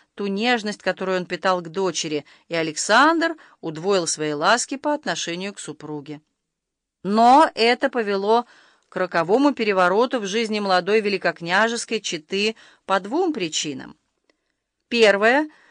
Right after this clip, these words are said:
явилось действием слепого случая, которым умело воспользовалась чужая злая воля. А вторая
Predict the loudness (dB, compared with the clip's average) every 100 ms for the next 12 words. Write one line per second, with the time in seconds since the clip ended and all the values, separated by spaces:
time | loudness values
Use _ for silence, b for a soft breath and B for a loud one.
0 | b b -10 -6 0 0 0 0 -2 0
1 | 0 0 -2 -2 0 0 -2 -4 -8 -6
2 | -2 0 -2 -8 _ -2 0 4 2 2
3 | 2 4 4 4 2 0 -2 -2 -2 0
4 | 0 0 b b b -4 -4 2 4 4
5 | 2 0 0 0 0 -2 -4 -4 -4 -8
6 | _ _ _ _ 0 0 2 2 4 4
7 | 4